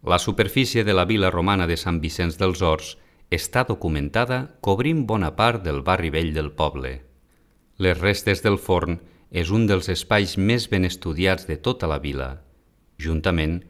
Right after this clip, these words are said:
amb les estanques complementàries de treball. El forn i taller daten al voltant del segle u després de Crist i va estar actiu més de cent anys.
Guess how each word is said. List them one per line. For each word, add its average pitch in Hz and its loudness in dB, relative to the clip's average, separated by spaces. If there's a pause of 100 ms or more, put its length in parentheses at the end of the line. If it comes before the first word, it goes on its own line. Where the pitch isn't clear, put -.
(180)
amb 73 -2
les 73 -6
estanques 123 -4
complementàries 80 -2
de 78 -2
treball. 71 -4 (880)
El 80 0
forn 107 2
i 82 0
taller 80 -2 (240)
daten 131 0
al 101 2
voltant 80 0
del 80 0
segle 123 0
u 80 0
després 78 -2
de - -10
Crist 95 0 (480)
i 80 -2
va 80 2
estar - -4
actiu 139 0 (240)
més 98 0
de 82 -4
cent 80 -2
anys. 65 -8